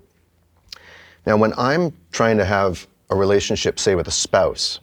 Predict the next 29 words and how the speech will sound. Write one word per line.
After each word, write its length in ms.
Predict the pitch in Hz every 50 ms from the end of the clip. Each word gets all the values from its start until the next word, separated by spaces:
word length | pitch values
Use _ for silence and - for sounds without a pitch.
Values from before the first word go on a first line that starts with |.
| -
my 120 | 95 104 -
earliest 460 | - - 123 131 131 120 110 - -
childhood 380 | - - 107 101 101 98 92 85
traumas 400 | - - 95 90 90 87 85 90
might 240 | 92 90 90 85 -
get 180 | - 82 -
triggered. 380 | - - 90 80 - 82 - - _ _ _ _ _ _ _ _ _ -
I'm 100 | 101 107
gonna 140 | 113 107 104
react 280 | 98 98 95 95 92 -
to 80 | 107
them 160 | 92 90 90 92
as 260 | 101 82 80 80 95
if 300 | 117 131 120 - - - _ _ _ _ _ _ _ -
they 160 | 90 90 98 95
are 100 | 92 87
my 120 | 90 87 85
parent 400 | - - 90 78 80 92 - -
and 120 | - 92
I'm 140 | 80 85 87
a 40 | 85
little 220 | 87 85 87 90
child, 360 | - - 85 76 73 76 - - _ _ _ _ _ _ _ _ _ - -
right? 120 | 113 - - _ _ _ - _ _ -
That's 180 | 117 110 -
one 440 | - 110 113 110 110 107 117 - - _ _ _ _ _ -
degree 280 | 95 110 95 101 95 92
of 80 | 85
separation. 580 | - 95 85 - - 87 85 87 82 - -